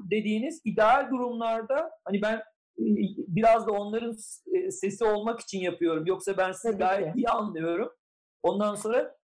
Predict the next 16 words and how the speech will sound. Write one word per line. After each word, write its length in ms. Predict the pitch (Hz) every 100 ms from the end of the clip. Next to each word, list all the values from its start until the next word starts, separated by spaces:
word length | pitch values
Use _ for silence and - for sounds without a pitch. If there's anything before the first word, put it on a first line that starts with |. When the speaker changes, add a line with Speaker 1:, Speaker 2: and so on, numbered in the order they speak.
| _
Speaker 1:
ideal 500 | 190 165 220 294 294
durumlarla 600 | 254 247 240 247 254 247
ilgili 400 | 233 220 247 330 -
tamam. 420 | 220 226 156 - _
Yani 300 | 180 196 220 175
elimizde 600 | 202 226 240 214 214 262
olan, 400 | 220 196 156 147 180
ben 180 | 214
şunu 300 | 214 - 240
düşünüyorum. 440 | 214 - 165 143 139
Bir 160 | - 196
akademisyen 680 | - 208 220 208 - 233
olarak 360 | 220 170 156 151 -
hani 100 | 190
okula 400 | 233 226 247 254
gittim, 500 | 226 - - 196